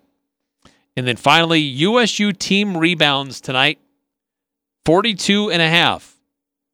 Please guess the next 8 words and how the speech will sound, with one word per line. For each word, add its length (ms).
I 100
took 180
the 160
under. 400
You 180
took 340
the 320
over. 400